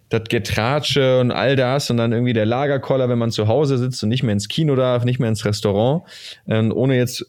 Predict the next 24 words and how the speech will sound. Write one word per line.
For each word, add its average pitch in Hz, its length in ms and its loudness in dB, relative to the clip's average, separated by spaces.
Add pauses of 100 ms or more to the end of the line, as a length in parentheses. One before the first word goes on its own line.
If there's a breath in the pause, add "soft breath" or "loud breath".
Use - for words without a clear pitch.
(120)
zu 139 300 -2
sehr 123 200 2
Bezug 180 460 0
zu - 160 -2
nehmen 110 280 2
auf 104 180 -2
das, 139 360 -2
worauf 113 360 2
wir 135 80 -2
keinen 127 300 2
Bezug 120 360 -2
mehr 101 120 2
nehmen 98 200 2
wollten. 101 440 2
<laughs> - 40 -6 (1300 loud breath)
Ähm, 110 400 2 (680 loud breath)
magst 127 340 -2
du 160 60 0
mal, 139 440 2
äh, 113 320 2
irgendein 127 380 0
cooles 135 380 0
Beispiel 123 580 2
teilen, 104 640 0